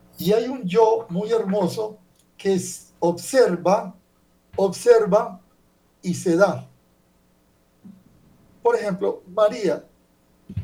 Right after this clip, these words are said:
le dice el ángel, "Tu prima está embarazada,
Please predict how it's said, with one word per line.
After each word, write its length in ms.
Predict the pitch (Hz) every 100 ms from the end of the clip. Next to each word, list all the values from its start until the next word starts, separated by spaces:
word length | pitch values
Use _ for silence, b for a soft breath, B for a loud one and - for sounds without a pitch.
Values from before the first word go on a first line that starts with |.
| -
le 160 | 180
dice 220 | 220 - 254
el 80 |
ángel, 320 | 220 180 165 -
"Tu 160 | - 185
prima 300 | 262 262 214
está 180 | 185
embarazada, 800 | 196 214 185 165 214 202 131 -